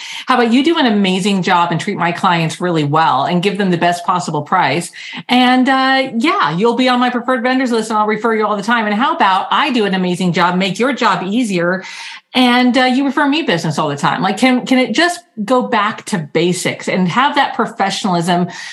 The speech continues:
revolve around what we do and not how much we're going to pay? And you know what? It also comes down, you know, I think of it when, um,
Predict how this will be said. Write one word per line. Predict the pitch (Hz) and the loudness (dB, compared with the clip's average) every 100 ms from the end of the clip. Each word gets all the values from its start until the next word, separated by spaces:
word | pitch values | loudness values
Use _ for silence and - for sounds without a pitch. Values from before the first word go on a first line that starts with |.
| - - | -18 -6
revolve | 220 196 233 233 262 | -2 2 2 2 0
around | 269 226 196 208 208 208 | 0 0 0 0 2 0
what | 214 208 196 | 0 0 -2
we | 190 | -4
do | 156 208 208 202 | -2 0 2 2
and | 180 175 | 2 2
not | 185 185 | 2 0
how | - 185 | 0 0
much | 175 170 - | 0 -2 -4
we're | 175 | -4
going | 175 165 170 | -2 0 0
to | 160 | -2
pay? | - - 180 143 - - - 294 277 | -6 -6 -4 -4 -8 -12 -14 -10 0
And | 277 | 2
you | |
know | 302 | 2
what? | 320 | 0
It | 285 226 | 0 2
also | 254 294 294 | 0 0 0
comes | 254 226 202 | 2 0 0
down, | 226 220 214 202 | 0 2 0 0
you | 233 | 0
know, | 208 | 2
I | 190 226 | 2 0
think | 247 233 | 0 0
of | 190 | 0
it | 196 190 - | -2 -4 -2
when, | 208 196 190 190 | 0 2 2 2
um, | 185 185 185 | 2 0 -2